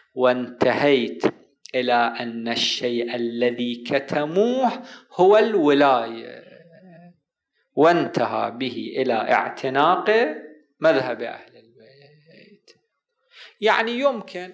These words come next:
أنقل لكم شيء في بعد آخر. أحد الإخوة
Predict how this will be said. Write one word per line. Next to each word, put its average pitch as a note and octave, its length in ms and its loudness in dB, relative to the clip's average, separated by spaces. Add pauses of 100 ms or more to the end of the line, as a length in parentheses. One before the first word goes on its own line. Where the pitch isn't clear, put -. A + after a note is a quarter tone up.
أنقل F#3+ 400 0
لكم E3+ 440 -4
شيء - 280 -2
في C#3+ 160 -6
بعد C3 340 2
آخر. C3 800 -2 (1200)
أحد F3+ 320 4
الإخوة C3+ 1160 0